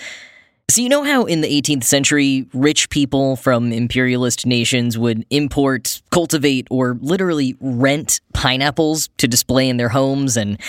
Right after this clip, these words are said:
at parties as status symbols? The pineapple was new to places like the United Kingdom, so it had a certain mystique,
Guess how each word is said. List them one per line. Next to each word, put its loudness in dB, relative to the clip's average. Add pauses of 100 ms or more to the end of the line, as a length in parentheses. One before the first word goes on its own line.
(240)
at -4
parties 0
as -2
status 2
symbols? 0 (720)
The 2
pineapple 2
was 2
new 0
to 0
places 0
like 2
the 2
United 0
Kingdom, 0
so 2
it 0
had 0
a 0
certain 0
mystique, 0